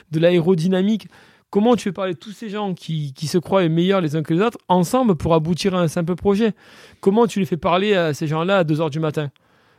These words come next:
Comment à deux heures du matin, tu provoques une réunion entre un,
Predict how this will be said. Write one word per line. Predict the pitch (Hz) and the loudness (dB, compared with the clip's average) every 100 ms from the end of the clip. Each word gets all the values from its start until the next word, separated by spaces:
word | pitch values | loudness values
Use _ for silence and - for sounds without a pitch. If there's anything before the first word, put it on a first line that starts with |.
| _ | _
Comment | 185 220 | 2 4
à | |
deux | 202 | 2
heures | 196 185 | 0 -6
du | 190 175 | -8 -8
matin, | 190 233 | -6 -8
tu | 180 156 | -8 -12
provoques | - 165 190 190 | -10 -10 -10 -8
une | 175 | -6
réunion | 156 156 170 208 | -2 0 2 2
entre | 185 - | 0 0
un, | 160 156 | -2 -2